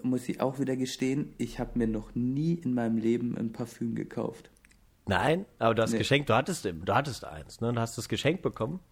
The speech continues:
Speaker 1: Nur
Speaker 2: als du hier gewohnt hattest?
Speaker 1: Hatte ich keins,
Speaker 2: Als wir
Speaker 1: Johann.
Speaker 2: in Bonn gewohnt
Speaker 1: Nee.
Speaker 2: haben? Hast du
Speaker 1: Ja.
Speaker 2: nie ein Parfum besessen?
Speaker 1: Nee, nee.
Speaker 2: Krass.
Speaker 1: Nee. Nee.
Speaker 2: Okay.
Speaker 1: <laughs> Ich bin da, ich weiß auch nicht. Ich, also,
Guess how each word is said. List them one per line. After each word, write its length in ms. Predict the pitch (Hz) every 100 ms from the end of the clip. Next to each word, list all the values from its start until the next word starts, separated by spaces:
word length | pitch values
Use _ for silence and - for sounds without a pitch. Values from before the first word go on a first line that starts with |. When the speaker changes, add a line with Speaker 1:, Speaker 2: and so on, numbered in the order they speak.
| _ -
Speaker 1:
Nur 200 | 123 135
Speaker 2:
als 80 | 165
du 80 | 151
hier 80 | 131
gewohnt 400 | 101 104 143 -
hattest? 420 | 196 226 - _ _
Speaker 1:
Hatte 240 | - 123 -
ich 120 | -
keins, 300 | - 208 160
Speaker 2:
Als 80 | -
wir 80 | 120
Speaker 1:
Johann. 100 | 113 107
Speaker 2:
in 40 |
Bonn 240 | 117 131 165
gewohnt 260 | 156 165
Speaker 1:
Nee. 160 | 127 127 175 -
Speaker 2:
haben? 140 | 180 -
Hast 300 | - 139 - 160
du 40 |
Speaker 1:
Ja. 80 | 151
Speaker 2:
nie 100 | 190
ein 120 | 233
Parfum 460 | 190 160 180 208 196
besessen? 420 | 185 170 170 220 - _
Speaker 1:
Nee, 140 | 139
nee. 40 | 139 - _ _ _ -
Speaker 2:
Krass. 500 | - 269 - - - _ _ _
Speaker 1:
Nee. 160 | - -
Nee. 40 | - - _ _ _ _
Speaker 2:
Okay. 360 | - - 113 151 - _ - _ _ _ _ -
Speaker 1:
<laughs> 80 | - - 180
Ich 120 | 151 -
bin 160 | 160
da, 120 | 180 - 233 185
ich 180 | 135 135
weiß 260 | 143 147
auch 100 | 170
nicht. 180 | 175 139 - - - -
Ich, 160 | - - - _ _ _ _ _ _ _ _
also, 460 | - 127 120 113